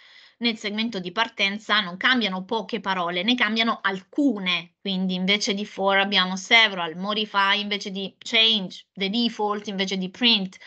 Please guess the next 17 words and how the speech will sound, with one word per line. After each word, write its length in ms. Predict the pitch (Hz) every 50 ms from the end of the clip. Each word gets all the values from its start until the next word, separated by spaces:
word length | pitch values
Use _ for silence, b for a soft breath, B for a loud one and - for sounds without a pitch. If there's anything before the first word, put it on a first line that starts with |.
| B B
setting 540 | B - - 247 226 214 214 - 233 233 214
al 160 | 214 208 208
singolare, 800 | 208 - - 214 202 196 220 233 247 247 240 220 202 180 160 -
of 180 | - 175 185 190
your 320 | 190 196 254 254 254 226
printer, 480 | 233 - - 226 202 185 180 185 156 -
ci 180 | - - 277 262
sono 500 | - 226 214 208 220 220 214 - _ _ _ _ _
un 260 | 247 269 254 254 254
bel 380 | - 202 208 233 233 220 214 -
po' 260 | - - 208 196 196 B B B B B B B
di 140 | - 190 214
differenze, 800 | 165 165 - - - 165 151 143 117 104 165 165 - - - -
d'accordo? 640 | 160 170 - _ - 190 175 160 156 151 - - B B B B B B B
In 240 | - 508 571 - -
questo 360 | - 320 311 - - 277 254
caso 540 | - 196 156 127 135 160 185 180 147 151